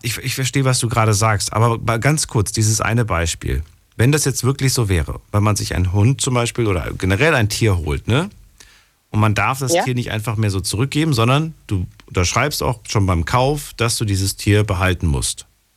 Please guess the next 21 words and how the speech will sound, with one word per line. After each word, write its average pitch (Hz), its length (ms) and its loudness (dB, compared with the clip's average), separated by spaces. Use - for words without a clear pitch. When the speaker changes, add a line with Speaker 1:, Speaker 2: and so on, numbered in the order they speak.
Speaker 1:
Ne? 123 200 2
Speaker 2:
Genau. 202 340 2
Speaker 1:
Dann, 131 300 0
äh, 120 280 0
stelle 117 240 0
ich - 100 -4
mir 135 80 2
die 104 120 2
Frage, 117 580 0
was 101 340 -2
passiert 110 520 -2
denn 131 120 2
tatsächlich 107 540 -2
mit 104 160 2
dem 87 200 2
Tier 151 440 2
bei 117 500 0
einem 127 500 2
Tierbesitzer 131 920 0
oder - 180 -4
Besitzerin, 85 680 0